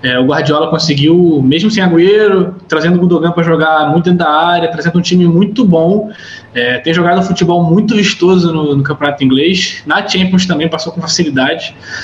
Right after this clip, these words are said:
É, claro que vai pesar o fato do time não ter camisa,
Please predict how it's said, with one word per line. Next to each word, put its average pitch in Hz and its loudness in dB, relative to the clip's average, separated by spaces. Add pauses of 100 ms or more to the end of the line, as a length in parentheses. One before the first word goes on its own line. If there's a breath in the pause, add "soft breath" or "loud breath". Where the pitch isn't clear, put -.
(180 loud breath)
É, 127 -2
claro 175 0
que 180 0
vai 180 0
pesar 165 0
o 165 0
fato 156 -2
do 156 -2
time 160 0
não 151 0
ter 147 -2
camisa, 147 0